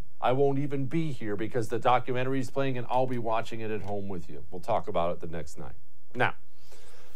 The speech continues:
back to the task at hand. The filibuster. I don't expect to bore you with a bunch of Senate rules, mainly because I don't know them,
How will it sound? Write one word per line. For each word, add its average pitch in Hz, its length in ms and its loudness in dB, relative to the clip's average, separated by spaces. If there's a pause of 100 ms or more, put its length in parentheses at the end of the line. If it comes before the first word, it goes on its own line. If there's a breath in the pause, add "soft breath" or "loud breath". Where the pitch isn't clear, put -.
(140)
back 139 220 6
to 131 100 0
the 117 100 2
task 127 560 2
at 110 100 0
hand. 107 520 0 (1200 soft breath)
The 160 100 2
filibuster. - 800 4
I 160 100 2
don't 196 140 4
expect 151 440 2
to 127 60 0
bore 120 320 2
you 113 220 0
with 107 160 0
a - 40 0
bunch - 280 0
of - 80 -2
Senate 110 380 0
rules, 107 400 0
mainly 139 280 2
because 110 280 0
I 82 80 2
don't 82 200 -2
know 85 200 0
them, 87 220 -2